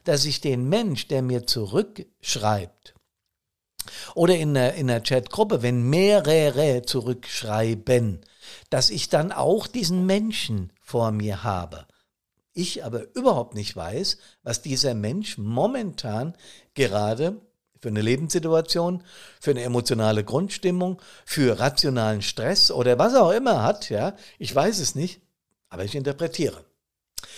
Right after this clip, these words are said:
Das ist schon mal eine Variante, wo wir merken, ich als Empfänger entscheide eigentlich etwas, was ich gar nicht wissen kann.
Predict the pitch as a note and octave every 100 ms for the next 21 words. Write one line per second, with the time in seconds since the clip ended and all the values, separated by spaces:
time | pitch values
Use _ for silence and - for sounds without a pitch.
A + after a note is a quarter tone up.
0 | - - - _ _ - - F4+ - D#4+
1 | C#4 G#3 F3 G#3 E3 D#3 D#3+ C3+ F3 F3+
2 | C#3+ C3 C3+ B2 C3 F3 G3 G3 - C#3
3 | A#3 G#3 - _ _ F3 F#3 - _ -
4 | D3 C#3 F3+ A2+ - C#3 F#3+ G3 C#3+ A2+
5 | - A#2+ E3+ - B2+ D3 F3+ C3 A2 -
6 | - A#3+ - - - A#2 - - - _
7 | _ _ G#2+ G2+ G#2+ - G2+ G2+ A2 G2
8 | - _ G2 A2 G2+ E2 - _ _ _
9 | A3+ G3+ -